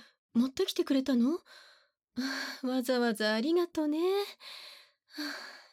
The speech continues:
優しいね、ほんと。君がお隣さんでよかったわ。<laughs> そうか。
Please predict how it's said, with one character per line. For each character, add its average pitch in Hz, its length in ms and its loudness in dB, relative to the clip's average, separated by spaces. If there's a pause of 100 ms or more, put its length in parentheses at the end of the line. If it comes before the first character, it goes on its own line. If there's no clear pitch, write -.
優 214 160 -2
し 202 480 -4
い - 40 0
ね、 262 420 -2
ほ 277 180 -2
ん 277 140 -4
と。 277 260 -6 (1160)
君 180 300 2
が 196 160 0
お 180 60 -2
隣 208 360 -2
さ 220 160 -4
ん 214 80 -2
で 214 120 -2
よ 247 120 -2
か 330 140 -4
っ - 20 -4 (140)
た 277 160 -4
わ。 294 80 -2 (1700)
<laughs> - 680 -6 (840)
そ 269 380 0
う 277 100 -6 (140)
か。 254 100 -4